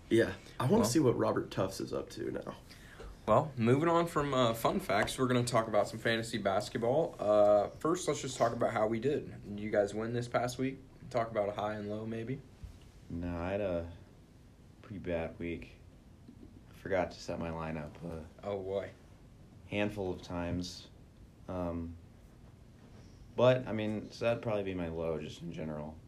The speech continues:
Speaker 3: Um,
Speaker 2: Yeah, we
Speaker 3: 'cause
Speaker 2: beat you by six hundred points.
Speaker 3: Yeah, I kinda
Speaker 2: Yeah.
Speaker 3: su-, I, I kinda suck at fantasy basketball.
Speaker 2: Yeah. Thankfully,
Speaker 3: Um,
Speaker 2: I have Cade to help me, 'cause I
Speaker 3: yeah,
Speaker 2: don't
Speaker 3: I'm... just, I'm more interested in, you know, fantasy engineering.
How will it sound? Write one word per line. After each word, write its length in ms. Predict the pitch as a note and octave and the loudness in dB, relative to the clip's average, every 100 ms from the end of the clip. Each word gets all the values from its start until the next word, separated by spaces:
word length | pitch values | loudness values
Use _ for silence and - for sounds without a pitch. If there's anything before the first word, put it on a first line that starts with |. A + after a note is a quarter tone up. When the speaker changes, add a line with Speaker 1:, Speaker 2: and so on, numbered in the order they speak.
| - - - | -20 -18 -4
Speaker 3:
Um, 80 | B2 | 2
Speaker 2:
Yeah, 120 | A#2+ | 4
we 120 | A#2 | 4
Speaker 3:
'cause 60 | C3 | 0
Speaker 2:
beat 180 | C#3 | 0
you 60 | C3 | 2
by 100 | G2+ | 0
six 260 | - A2 - | 0 -2 -2
hundred 300 | A2 F#2 E2+ | -2 -4 -4
points. 400 | G#2+ F#2+ - - - | -4 -4 -8 -12 -4
Speaker 3:
Yeah, 260 | E2+ E2 E2 | -2 0 -2
I 80 | |
kinda 240 | F#2 - G2 | -4 -4 -2
Speaker 2:
Yeah. 120 | G2+ | 0
Speaker 3:
su-, 60 | G2 | 0
I, 220 | - - G2 - - | 0 -4 -6 -10 -6
I 120 | F#2+ | -6
kinda 240 | A2+ C#3 | -2 -2
suck 320 | - - B2 | -2 0 0
at 80 | B2 | 0
fantasy 400 | - F2 E2+ - | -6 -6 -6 -8
basketball. 500 | F2 E2 D#2 F2+ E2+ | -6 -6 -8 -10 -10
Speaker 2:
Yeah. 200 | G2 G2+ G#2 - - - - - - - - | -8 -8 -10 -16 -20 -20 -20 -20 -20 -10 0
Thankfully, 380 | C#3 - - | 0 2 4
Speaker 3:
Um, 60 | G#2 | 4
Speaker 2:
I 40 | F#2+ | 2
have 80 | F2+ | 0
Cade 280 | G2+ F#2 | -2 -2
to 80 | F2 | -2
help 180 | F#2+ E2 | -6 -8
me, 200 | F2 E2 | -8 -10
'cause 160 | - F#2 | -8 -4
I 40 | |
Speaker 3:
yeah, 240 | F2+ F2+ - | -2 -2 -4
Speaker 2:
don't 80 | - | -4
Speaker 3:
I'm... 140 | A#2 | -4
just, 200 | C3 D3 - | -4 -6 -4
I'm 100 | B2 | -2
more 200 | D3+ D#3 | -2 -4
interested 420 | D3+ - - C#3 | -8 -10 -6 -4
in, 120 | B2+ | -2
you 60 | A#2+ | -2
know, 320 | A2+ A2+ G#2+ A2+ - - - - | -2 -6 -8 -12 -16 -20 -20 -12
fantasy 380 | A#2+ A2 A2 G2+ | -6 -6 -6 -8
engineering. 540 | F2 D#2+ D#2 D#2 D2+ | -8 -8 -10 -10 -12